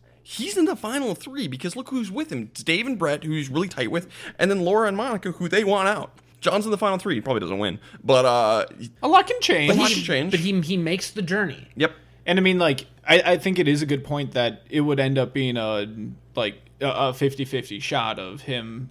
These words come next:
Speaker 2: actually being on the right side just based on, you know, you still need your team to win the Rock draw. So it's, it, it is, it's more than just looking at that twelve percent or twelve and a half, whatever you said,
Speaker 3: Yeah.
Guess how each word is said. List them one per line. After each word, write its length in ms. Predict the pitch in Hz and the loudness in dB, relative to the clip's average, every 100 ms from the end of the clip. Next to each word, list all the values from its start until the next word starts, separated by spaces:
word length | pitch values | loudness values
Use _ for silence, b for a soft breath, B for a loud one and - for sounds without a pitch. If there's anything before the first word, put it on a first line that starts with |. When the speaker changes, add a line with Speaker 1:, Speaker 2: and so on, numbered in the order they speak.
| - | -2
Speaker 2:
actually 360 | 143 131 - 131 | 0 0 -4 -6
being 220 | 123 113 | -6 -6
on 140 | 104 | -8
the 60 | 104 | -8
right 280 | 110 104 101 | -8 -8 -6
side 400 | - 143 117 110 | -2 0 0 -2
just 180 | 110 - | -8 -8
based 280 | 117 107 123 | -6 -6 -8
on, 300 | 110 107 127 B - | -8 -10 -14 B 0
you 80 | |
know, 100 | 143 123 | 0 2
you 140 | 139 | 0
still 260 | 131 233 175 | 2 2 2
need 240 | 156 135 | 2 0
your 300 | 135 143 131 | 2 2 2
team 320 | 127 147 131 117 | 0 -4 -4 -4
to 100 | 123 | -4
win 260 | 127 110 | -2 -4
the 80 | 98 | -8
Rock 380 | 95 127 113 - | -2 0 -2 -6
draw. 300 | - 92 80 | -8 -6 -6
So 220 | 127 135 | -6 -4
it's, 140 | 123 135 | -4 -4
it, 160 | 147 156 | -4 0
it 180 | 156 | 2
is, 360 | 165 156 135 - B B B | 2 0 0 -6 B B B
it's 160 | - 139 | -4 -2
more 240 | 175 180 | 0 0
than 140 | 165 151 | 0 0
just 180 | 139 139 | -2 -2
looking 260 | 135 139 | -2 -2
at 180 | 123 120 | -4 -2
that 240 | 123 110 - | -4 -4 -6
twelve 400 | - 120 110 - | -2 -2 -2 -6
percent 480 | 110 - 107 104 | -10 -8 -8 -8
or 80 | 101 | -10
twelve 220 | 98 120 107 | -4 -4 -2
and 60 | |
a 20 | |
half, 180 | 110 92 | -4 -4
whatever 260 | - 101 107 | -4 -4 -4
you 120 | 95 | -6
said, 280 | 127 - 50 | -6 -4 -4
Speaker 3:
Yeah. 140 | - | -6